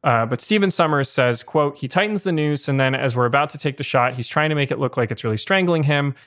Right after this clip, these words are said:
I guess it cut off his carotid artery or whatever and knocked him out." So he's really downplaying it. And then Fraser says, "Technically, yes, it was my fault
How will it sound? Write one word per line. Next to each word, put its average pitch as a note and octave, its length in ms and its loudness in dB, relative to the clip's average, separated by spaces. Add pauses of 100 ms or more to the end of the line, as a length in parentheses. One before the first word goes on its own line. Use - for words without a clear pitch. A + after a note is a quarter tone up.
(140)
I C3+ 80 4
guess D#3+ 300 2
it F3+ 100 -4
cut D3+ 180 2
off C3+ 220 2
his C3+ 160 -4
carotid A#2+ 380 0
artery C#3+ 500 0
or A#2 300 0
whatever C3+ 680 0 (320)
and B2+ 140 2
knocked A#2+ 280 0
him A#2 120 2
out." G#2 260 -2
So - 140 0
he's A3 480 -2
really F3 260 4
downplaying B2 640 0
it. G#2+ 220 -4
And C3 100 0
then B2+ 140 0
Fraser F3+ 420 0
says, A#2+ 440 0 (420)
"Technically, F#3 480 0
yes, C3+ 320 2
it C3+ 80 -2
was C#3 160 -4
my B2 180 2
fault A2+ 480 0